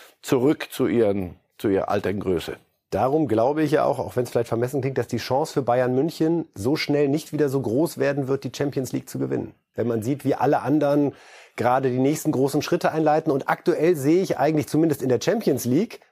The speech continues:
Speaker 2: da ja auch Barcelona dort gerade nicht dabei ist, nicht die Mannschaft,
Speaker 1: Nein, gibt es nicht.
Speaker 2: wo
Speaker 1: Ich
Speaker 2: man
Speaker 1: dachte,
Speaker 2: sagt,
Speaker 1: City wär's. Seit
Speaker 2: aber sie sind
Speaker 1: gestern
Speaker 2: es
Speaker 1: sage
Speaker 2: nicht.
Speaker 1: ich, es gibt die eine Mannschaft nicht.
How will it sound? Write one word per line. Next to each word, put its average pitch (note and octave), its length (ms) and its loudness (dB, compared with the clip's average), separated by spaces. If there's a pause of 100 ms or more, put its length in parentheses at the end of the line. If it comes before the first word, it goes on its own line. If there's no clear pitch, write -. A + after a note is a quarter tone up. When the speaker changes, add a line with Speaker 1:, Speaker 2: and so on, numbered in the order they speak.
Speaker 2:
da A#2 120 2
ja A#2+ 220 2
auch A#2+ 160 0
Barcelona B2 580 0
dort A2+ 180 -2
gerade G2+ 220 -2
nicht A#2 140 -4
dabei B2 340 0
ist, D3+ 240 -2 (600)
nicht E3+ 340 0
die F#3 140 4
Mannschaft, F#3 720 0
Speaker 1:
Nein, - 100 -14
gibt B2+ 200 -2
es E2 120 -8
nicht. E2 180 -10
Speaker 2:
wo C#3 80 2
Speaker 1:
Ich E3 60 2
Speaker 2:
man D#3+ 80 2
Speaker 1:
dachte, D3+ 160 0
Speaker 2:
sagt, D#3 160 2
Speaker 1:
City E3 300 2
wär's. F3 420 2 (120)
Seit C3+ 180 2
Speaker 2:
aber C3+ 140 4
sie E3+ 80 4
sind D3 100 -2
Speaker 1:
gestern B2+ 140 4
Speaker 2:
es - 60 -4
Speaker 1:
sage C#3+ 280 2
Speaker 2:
nicht. D3+ 140 -2
Speaker 1:
ich, - 120 -20 (800)
es A#2+ 240 0
gibt - 280 -2
die D3 120 4
eine D#3 300 2
Mannschaft C3 540 0
nicht. F2+ 220 -4